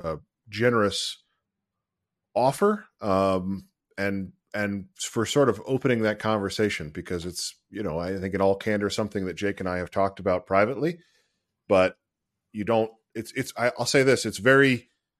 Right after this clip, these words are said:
uh, flattering and validating to have somebody reach out and say, you know, and Evan gets it, right? He works in public radio, to say that he knows that specific struggle, because there is sometimes, I think, Jake, you, you,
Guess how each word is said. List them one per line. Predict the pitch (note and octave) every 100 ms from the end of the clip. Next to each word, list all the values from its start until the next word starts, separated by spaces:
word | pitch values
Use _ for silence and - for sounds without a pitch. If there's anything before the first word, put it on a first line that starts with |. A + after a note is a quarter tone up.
| _ _ _
uh, | F#2 F2+
flattering | - B2+ C3+ C3+ C3
and | G2+ F#2
validating | G#2 G#2 G2+ F#2 D#2+ D#2 D2+
to | -
have | F2+ F#2+ -
somebody | G2 F#2+ F2
reach | F2 F#2+ -
out | F#2 E2+ E2 _ _ -
and | E2+ E2
say, | - F2 E2+ E2+ E2+ _ _ _ _ _ _ _ _
you | - A2
know, | E2+
and | G#2
Evan | G#2+ G2+
gets | B2 -
it, | -
right? | E2+ F2+
He |
works | G2 G2+ G2
in |
public | G2 G2 F#2+
radio, | G2 F#2+ E2
to | -
say | - G#2 G2+
that | F#2 F#2 - _ _ _ _
he | _ G#2+
knows | G2 G2 G2 F#2+ - - -
that | G2 F#2+
specific | - F#2 - F#2 E2+
struggle, | - G#2 D#2+ B1+
because | E2+ - F2 E2 - - _ _ _ _ _ _
there | G#2 G2
is | F#2+ G#2+ A2+ -
sometimes, | G#2+ A2 G#2 F#2+ F#2+ G#2+ G2+
I |
think, | E2+ F#2+
Jake, | F2 F#2 F2+
you, | F#2 -
you, | F#2